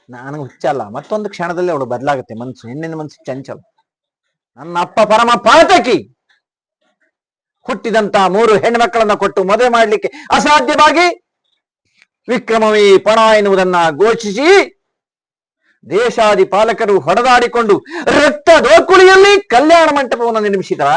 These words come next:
ಹ್ಮ್. ಅಲ್ಲ, ಹುಟ್ಟಿದಾಗಲಿ ನನ್ನ ಕತ್ತನ್ನ ಹಿಸುಕಿ ಸಾಯಿಸಬಹುದಿತ್ತು ನನ್ನಪ್ಪ. ಅಲ್ಲ, ಅದೇ ಕ್ಷಣದಲ್ಲಿ ಮತ್ತೆ ಬದಲಾಗ್ತಾನೆ.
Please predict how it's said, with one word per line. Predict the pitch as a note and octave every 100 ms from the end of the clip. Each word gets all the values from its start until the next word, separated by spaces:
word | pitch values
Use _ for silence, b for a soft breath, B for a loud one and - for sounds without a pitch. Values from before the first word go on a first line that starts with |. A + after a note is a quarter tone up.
| A3 E4 D#4+ _ _ _ -
ಹ್ಮ್. | G#3 G3 _ _ _ _ _ _ _ _ D#3
ಅಲ್ಲ, | F3 C#3+ G#2+ _ _ _ _ _
ಹುಟ್ಟಿದಾಗಲಿ | G3+ G#3 F#3+ F3+ E3+ D#3 D3+
ನನ್ನ | D3+ C#3
ಕತ್ತನ್ನ | - E3+ - F#3
ಹಿಸುಕಿ | C#3+ F3+ G3+ F3
ಸಾಯಿಸಬಹುದಿತ್ತು | E3+ F3 A3 C4 C#4 G#3 F3+ -
ನನ್ನಪ್ಪ. | D#3 D#3 D3+ - A#2 - _ _ _ _ _ _ _ _ _ _ _ _ _ _ _ _ _ _ _ _ _ _ _ _ _ _ _ _ _ _ _ _ -
ಅಲ್ಲ, | B2 F#2+
ಅದೇ | G2+ _ - D#3 A#3+
ಕ್ಷಣದಲ್ಲಿ | B3 - F3 E3 E3+
ಮತ್ತೆ | C#3 -
ಬದಲಾಗ್ತಾನೆ. | B2 A2+ A2+ - G2+ F#2+